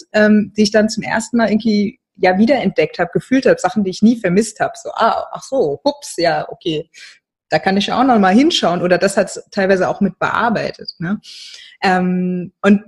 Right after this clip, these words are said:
das ist ja das Spannende. Deswegen, man weiß nie, was einem was bringt. Deswegen sind alle Erfahrungen so toll und wundervoll. Und man muss nicht immer nur irgendwelche krassen Meditationsretreats machen, um super achtsam zu sein, super irgendwas zu lernen, sondern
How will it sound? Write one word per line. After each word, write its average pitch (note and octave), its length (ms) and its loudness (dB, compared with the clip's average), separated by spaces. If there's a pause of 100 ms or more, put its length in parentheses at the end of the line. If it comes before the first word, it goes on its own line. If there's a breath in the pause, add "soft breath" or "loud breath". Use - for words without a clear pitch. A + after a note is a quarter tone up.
das G#3 180 0
ist B3 140 -2
ja G3+ 200 0
das G3 140 2
Spannende. A3+ 400 2
Deswegen, F#3 340 -2
man F#3+ 140 0
weiß F#3 240 2
nie, B3 480 4
was G3 200 -2
einem F#3+ 680 -2 (500)
was F3+ 260 0
bringt. A3+ 220 2
Deswegen F3+ 260 0
sind F3 160 0
alle G3+ 200 0
Erfahrungen F3 420 -2
so E3+ 120 -2
toll D#3 340 -2
und - 140 -4
wundervoll. D#3 380 -2
Und E3+ 120 0
man F3+ 140 4
muss A#3 160 4
nicht G#3 120 2
immer F#3+ 200 0
nur F#3 160 2
irgendwelche F3 360 0
krassen F3+ 680 -4
Meditationsretreats F3 1200 0
machen, E3 260 -6
um E3 160 -6
super F3 240 -2
achtsam - 320 -4
zu - 140 -8
sein, E3+ 220 -2 (100)
super F3 320 0
irgendwas E3 320 -4
zu E3+ 80 -6
lernen, E3 280 2
sondern F3+ 240 -4